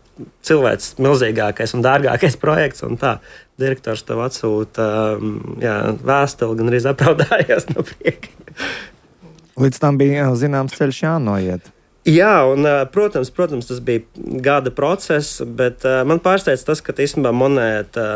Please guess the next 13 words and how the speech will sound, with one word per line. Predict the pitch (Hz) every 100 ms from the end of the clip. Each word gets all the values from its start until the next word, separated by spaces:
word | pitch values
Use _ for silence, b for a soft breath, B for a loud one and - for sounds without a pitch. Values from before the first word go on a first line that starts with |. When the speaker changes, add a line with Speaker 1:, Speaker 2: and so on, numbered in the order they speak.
| 110
Speaker 1:
nu, | 143 139 _ _
tāds | - 127 -
mazs | 143 151 131
dizaina | 143 139 117 123
objekts, | 147 139 117 113 - -
bet | - 120 -
tas | 123 117
radīja | 139 147 117 113
tādu | 107 -
palielu | - 147 131 117
rezonanci, | 131 143 120 101 101 104 110 - 110
un, | 110 107 110 113
nu, | 120